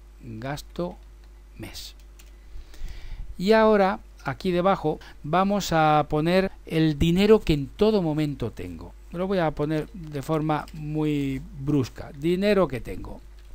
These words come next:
Cada uno ya que lo exprese como quiera. Dinero en banco.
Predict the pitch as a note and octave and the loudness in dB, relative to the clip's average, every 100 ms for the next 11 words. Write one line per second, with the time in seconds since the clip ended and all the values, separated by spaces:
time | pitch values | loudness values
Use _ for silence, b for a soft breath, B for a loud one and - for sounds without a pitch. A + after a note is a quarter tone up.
0 | - - D3 C3 C#3 B2 C#3+ C3+ G#2 - | -14 -6 -4 -4 -4 -6 -6 -6 -10 -8
1 | C#3 B2+ A#2 A2 A#2+ G#2+ - - - - | -6 -6 -6 -8 -8 -8 -10 -20 -20 -20
2 | - - - B2+ B2+ C3 C#3 C#3 A#2+ G#2+ | -18 -18 -14 -4 -2 0 0 0 -2 -4
3 | - - - | -8 -12 -16